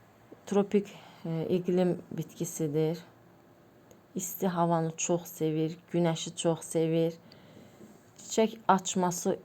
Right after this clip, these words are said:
üçün bol miqdarda günəş almalıdır. Əgər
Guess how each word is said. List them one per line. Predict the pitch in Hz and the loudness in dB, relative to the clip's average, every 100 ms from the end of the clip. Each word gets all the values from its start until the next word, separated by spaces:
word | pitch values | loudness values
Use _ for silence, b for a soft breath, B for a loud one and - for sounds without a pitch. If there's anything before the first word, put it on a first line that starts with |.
| - | -10
üçün | 170 - - 175 175 190 180 185 | -10 -8 -2 0 2 0 0 6
bol | 196 185 | 8 8
miqdarda | 170 160 175 165 160 185 | 4 2 4 4 4 2
günəş | 180 170 170 170 156 | 2 2 2 2 2
almalıdır. | 151 151 151 151 151 151 151 - - - - - - - - - - - - - - - - - - | 2 4 2 2 2 0 -2 -10 -20 -20 -20 -20 -20 -20 -20 -20 -20 -20 -20 -20 -20 -20 -20 -20 -8
Əgər | - 220 220 208 | 0 4 4 4